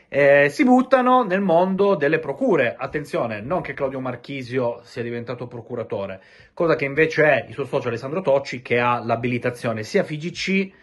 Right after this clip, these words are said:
sia coni. Quindi semplicemente, eh, hanno messo su da oggi ufficialmente questa struttura dal nome Circum, una football player agency,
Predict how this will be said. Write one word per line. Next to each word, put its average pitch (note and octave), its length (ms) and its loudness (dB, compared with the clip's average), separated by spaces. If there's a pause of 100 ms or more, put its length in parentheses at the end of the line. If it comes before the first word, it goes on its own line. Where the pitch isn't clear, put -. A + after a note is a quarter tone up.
(280)
sia - 240 2
coni. G#2 440 -4 (480)
Quindi E3+ 560 4 (240)
semplicemente, D#3 1120 2
eh, A2 240 -6
hanno C3+ 220 0
messo C3+ 340 -2
su C3+ 320 0 (140)
da A#2 300 2
oggi D3+ 240 2
ufficialmente B2 880 -4
questa A#2 640 0
struttura C3 760 0
dal A2+ 140 -8
nome A#2 160 -6
Circum, D#3 480 -6
una A#2+ 160 -6
football A#2 380 -6
player G#2+ 360 -4
agency, C#3+ 560 -4